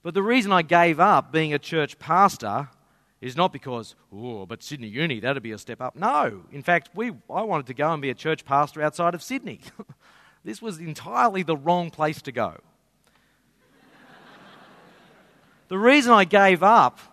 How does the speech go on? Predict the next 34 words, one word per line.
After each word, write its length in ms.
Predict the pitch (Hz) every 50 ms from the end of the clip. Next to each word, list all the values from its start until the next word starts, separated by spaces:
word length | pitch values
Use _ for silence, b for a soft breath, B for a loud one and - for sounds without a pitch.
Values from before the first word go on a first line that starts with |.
| _ _ _ _ _ _ -
being 180 | 170 185 170
a 60 | 165 156
church 340 | - - 175 165 - -
pastor 680 | - 151 196 233 240 220 - - 123 107 104 123 165 170 - _ _ _ _ _ _ _ _ _ _ _ _ _ _ _ _ _ _ _ _ _ _ _ _ _ _ _ _ _ -
to 100 | 170 170
come 300 | - - 196 220 208 185
here 160 | 185 202 185
to 120 | 151 151
serve 440 | 135 - - 185 190 185 175 165 143
with 140 | 147 156 127
the 140 | 139 139 139
E 100 | 139 135
U 360 | 139 156 233 247 196 143 139
is, 260 | 147 170 156 131 160 - _ _ _ -
is 180 | 180 185 170
because 420 | - 196 180 - 180 196 190 - -
here 340 | - 214 247 262 285 285
was 120 | 277 240 185
a 60 | 214
way 480 | 180 175 180 180 160 131 120 120 120 -
I 140 | 135 147
worked 260 | 143 147 156 151 - 160
out 140 | 151 147
not 260 | 160 185 226 254 - -
to 140 | 233 220
serve 420 | - - - 202 190 180 165 127 120
one 320 | 147 175 214 240 240 208
church, 680 | - - 127 104 90 80 - _ - - - - _ _ _ _ _ _ _ _ _ _ _ _ _ _ _ _ _ _ _ _ _ _ _ _ _ _ _ _
but 200 | 139 156 156 -
to 100 | - 156
serve 640 | - - - 156 151 156 156 156 147 135 _ _ _ _ _ _ _ _ _ _ _
hundreds 760 | _ 143 175 214 240 233 185 139 101 85 _ - - - _ _ _ -
of 140 | 120 104
churches. 720 | - - 123 104 92 - - - 139 _ _ _ - _